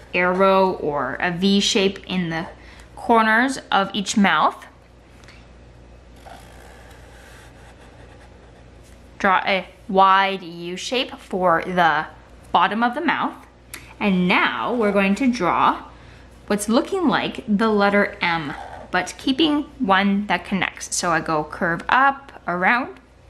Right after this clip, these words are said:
and then I start here, and then up,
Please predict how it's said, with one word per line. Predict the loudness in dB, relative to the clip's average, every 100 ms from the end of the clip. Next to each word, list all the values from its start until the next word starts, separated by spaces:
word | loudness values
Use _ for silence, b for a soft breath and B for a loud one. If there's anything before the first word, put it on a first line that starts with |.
| -20 -4
and | 2 2
then |
I | 2
start | -2 -2 -2 -2
here, | 0 4 4 2 B B B B B B -14 -8
and | -6
then | -8 0
up, | 2 2 -2